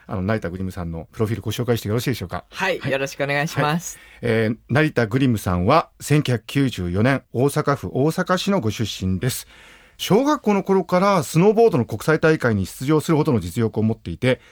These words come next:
Speaker 1: 十六歳の時には、高難易度の技を決める技術を習得されて、さらにスノーボードと並行して行っていたトランポリン競技でも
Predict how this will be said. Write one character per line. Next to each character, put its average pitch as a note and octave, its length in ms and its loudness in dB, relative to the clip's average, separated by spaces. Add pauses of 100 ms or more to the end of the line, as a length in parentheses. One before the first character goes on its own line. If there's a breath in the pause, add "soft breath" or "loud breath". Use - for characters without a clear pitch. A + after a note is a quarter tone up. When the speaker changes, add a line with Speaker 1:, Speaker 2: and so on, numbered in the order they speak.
(260 soft breath)
Speaker 1:
十 C#3+ 160 2
六 E3+ 160 4
歳 A#2+ 200 2
の G2+ 80 0
時 G#2 200 -8
に F2 120 -4
は、 F#2+ 180 -4 (460 loud breath)
高 F#3 260 4
難 G3 220 4
易 G3+ 80 2
度 D3+ 100 2
の A2 80 2
技 A2 220 2
を B2 80 0
決 - 120 -6
め G2+ 80 0
る F2 240 -8
技 A#2 120 -8
術 D3 240 -2
を F2+ 140 -6
習 G#2+ 220 -6
得 G#2 160 -8
さ G2 120 -6
れ F#2 100 -4
て、 - 340 0 (380 loud breath)
さ A#3 140 2
ら F3+ 60 4
に A2+ 60 0
ス C#3+ 120 -2
ノ G3+ 140 6
ー B3+ 40 0
ボ C4 160 2
ー - 20 -2
ド G#3+ 80 2
と A#2 120 -8
並 G3+ 160 0
行 A3 160 0
し - 40 -6
て G3+ 80 0
行 G#3 120 -2
っ G#3 100 0
て G#3 100 -10
い F#3 40 -8
た E3 100 0
ト - 140 -4
ラ F#3 80 4
ン A3+ 60 2
ポ B3+ 120 0
リ C4 80 4
ン B3+ 60 0
競 C#4+ 180 2
技 A#3+ 60 2
で G#3 80 2
も A#2+ 280 0